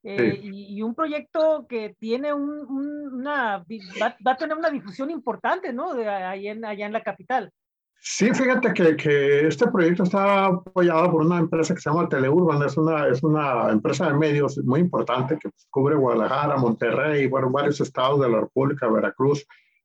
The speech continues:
Speaker 2: y bueno, sobre todo México. Y este proyecto está, está organizado por estas personas que comentabas, Oscar y David, que son unas excelentes personas, y bueno, este,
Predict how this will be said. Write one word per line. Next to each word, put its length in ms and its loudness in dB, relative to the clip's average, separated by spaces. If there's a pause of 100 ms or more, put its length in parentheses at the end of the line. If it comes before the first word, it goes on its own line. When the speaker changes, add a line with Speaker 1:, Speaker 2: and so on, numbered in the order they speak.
(120)
Speaker 2:
y 100 6
bueno, 240 4
sobre 240 2
todo 240 0
México. 580 0 (380)
Y 580 4
este 260 4
proyecto 320 2
está, 760 6
está 280 2
organizado 640 4
por 160 2
estas 280 0
personas 400 0
que 120 -4
comentabas, 500 0
Oscar 540 2 (280)
y 100 2
David, 360 2
que 100 -4
son 160 -2
unas 140 0
excelentes 520 0
personas, 580 0
y 40 -10
bueno, 280 0
este, 360 0